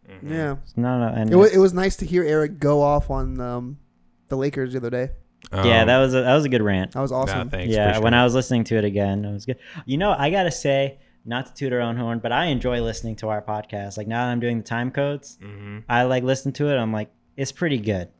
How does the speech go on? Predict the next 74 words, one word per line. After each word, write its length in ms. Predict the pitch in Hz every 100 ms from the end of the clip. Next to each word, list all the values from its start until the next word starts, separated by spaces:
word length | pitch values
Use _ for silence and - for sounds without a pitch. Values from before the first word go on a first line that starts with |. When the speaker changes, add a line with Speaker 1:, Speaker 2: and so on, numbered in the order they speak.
| _
Speaker 2:
Yeah, 220 | - 453 -
Speaker 3:
I 80 | 285
Speaker 2:
it's 180 | 117
Speaker 3:
enjoy 40 | 202
it. 180 | 214 220
Speaker 2:
entertaining. 340 | 254 160 156
I 120 | -
Speaker 3:
Yeah. 60 | 220
Speaker 1:
We 60 |
keep 40 | - 143
Speaker 2:
enjoy 40 | 156
Speaker 1:
it, 40 |
Speaker 2:
it. 80 | -
Speaker 1:
we 80 | 165
keep 200 | - -
it 60 |
going. 360 | 117 107 98 135
Speaker 3:
Yeah. 240 | 107 98 98
Speaker 1:
We 60 | 127
don't, 140 | 123 117
we 80 |
don't 220 | 120 123 -
really, 260 | 110 101
like, 320 | 98 92 92
uh, 360 | 98 95 92 92 - _
prolong 360 | - 98 92 92
it, 80 | 95
or 220 | 92 87 - _ - -
we 60 | 135
always 140 | 123
have 100 | 117
an 60 | 101
interesting 320 | 98 - 101
conversation 520 | 95 92 92 95 92
happening. 440 | 95 92 95 98 104 _ 170
Speaker 3:
Yeah. 360 | 117 107 107 110 _ -
Speaker 2:
If 100 | 180
anything, 220 | 214 220
Speaker 1:
Um, 60 |
Speaker 2:
it's 120 | 185 190
like 100 | 160
when 140 | 165
I 100 | 165
was 200 | 160 147
hanging 220 | 156 151
out 100 | 147
with 100 | 135
Eric, 280 | 139 151 135
I 120 | 123
asked 260 | 127 135 -
him 60 |
about 220 | 131 123 120
the 60 |
game. 260 | 110 127 123
He 60 | 151
didn't 160 | 139
wanna 140 | 131 127
talk 240 | 143 135
about 220 | 131 120
it, 100 | 120
and 120 | 113
I 80 | 127
was 120 | 127
like, 180 | 127 127
"Well, 120 | 139 147
I 40 |
guess 220 | 127 135
I 60 | 127
gotta 180 | 120 117
listen 260 | 127 -
to 60 | 123
the 100 | 117
show 300 | - 127 120
to 180 | 113 113